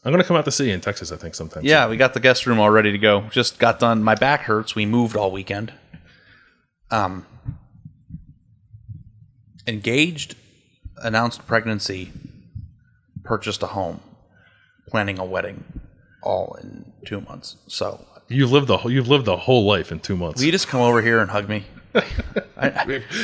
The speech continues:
Speaker 1: <laughs> I think, I think you might need it. I'll bring you, I'll bring you your snowboard,
Speaker 2: Yeah, bring
Speaker 1: and
Speaker 2: me
Speaker 1: I'll
Speaker 2: my
Speaker 1: give you a big hug.
Speaker 2: snowboard, and then also,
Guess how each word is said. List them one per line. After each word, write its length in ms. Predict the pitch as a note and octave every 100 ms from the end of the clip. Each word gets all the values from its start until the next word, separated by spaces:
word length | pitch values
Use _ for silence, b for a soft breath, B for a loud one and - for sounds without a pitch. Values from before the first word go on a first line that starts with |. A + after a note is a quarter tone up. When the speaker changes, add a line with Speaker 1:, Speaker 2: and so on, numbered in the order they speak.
| G3
Speaker 1:
<laughs> 0 |
I 80 | C3+
think, 260 | B2+ F3 -
I 60 |
think 240 | C#3 E3+ C#3+
you 60 |
might 160 | B2 G#2
need 160 | G2+
it. 80 | F2+
I'll 120 | A2
bring 200 | A#2+ D#3
you, 160 | D#3 D3
I'll 80 | B2+
bring 180 | B2 C#3
you 60 |
your 140 | C3+ G#2+
snowboard, 480 | - G#2 G2 G2 F#2+
Speaker 2:
Yeah, 160 | B2
bring 200 | A2+ C#3+
Speaker 1:
and 100 | E3
Speaker 2:
me 60 | D#3+
Speaker 1:
I'll 60 | D#3
Speaker 2:
my 0 |
Speaker 1:
give 120 | -
you 60 | B2+
a 20 |
big 40 | A#2
hug. 240 | A#2+ A#2+
Speaker 2:
snowboard, 100 | A#2
and 120 | B2
then 120 | A#2+ A#2
also, 800 | C3+ D3+ D3 C3 B2 A#2+ A#2